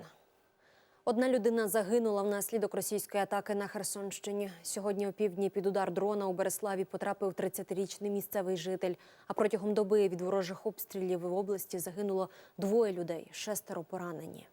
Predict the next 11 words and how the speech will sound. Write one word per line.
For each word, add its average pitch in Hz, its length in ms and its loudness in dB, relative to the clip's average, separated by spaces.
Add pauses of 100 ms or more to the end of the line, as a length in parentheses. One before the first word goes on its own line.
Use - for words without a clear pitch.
(680)
Яка 254 220 4
ситуація 233 540 2
зараз 196 300 2
на 208 80 2
Херсонщині 208 720 -2
та 202 80 0
Миколаївщині, 214 840 2
дізнаємося 202 640 0
в 196 40 -2
нашої 196 340 -2
кореспондентки 190 880 -2